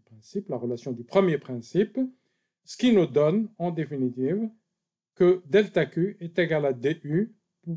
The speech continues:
et plus P D V dans le cas où W est relatif uniquement aux forces de pression. Ainsi, on peut déduire que D S égale à D deux U sur T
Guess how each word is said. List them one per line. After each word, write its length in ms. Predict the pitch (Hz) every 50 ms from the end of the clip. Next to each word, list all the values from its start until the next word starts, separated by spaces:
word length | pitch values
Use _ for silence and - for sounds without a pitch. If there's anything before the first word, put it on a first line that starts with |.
| 151 - - -
et 120 | 180 185 180
plus 600 | - _ - - 175 208 233 233 - - _ _ _ _ _ _ -
P 140 | - 220 202
D 160 | 151 156 143
V 340 | 123 120 131 147 175 190 _ _ _ -
dans 200 | 131 180 202 190
le 180 | 160 151 143
cas 240 | 151 - 180 185 -
où 100 | 175 165
W 580 | 143 139 147 147 139 135 127 120 131 156 180 165
est 60 | 160 156
relatif 460 | 143 151 147 147 135 - 156 131 131 _ -
uniquement 640 | 185 196 196 175 - - - 147 147 165 175 _ _ _ _ _ _ _ _
aux 100 | - 170
forces 400 | 160 165 - 185 196 185 - 160
de 80 | 156 180
pression. 500 | 175 - - 196 175 175 - 175 135 - _ _ _ _ _ _ _ _ _ _ _ _ _ _ _ _ _ _ _ _ _ _ _ _ _ _ _ _ _ _ _ _ _ _ _ _ _ _ _ _ _ _ _ _ _ _ _ -
Ainsi, 540 | 165 165 170 165 - - - 190 190 190 185 170
on 120 | 160 151
peut 160 | 151 - 175
déduire 460 | 151 156 160 156 156 165 165 151 -
que 80 | - 147
D 180 | 131 120 123 147
S 380 | 143 143 160 180 165 170 -
égale 260 | 160 139 139 143 139
à 80 | 135 127
D 160 | 127 170 180
deux 160 | 175 180 185 -
U 140 | 185 175 160
sur 320 | - - 156 135 - _ _
T 360 | - - 160 165 214 233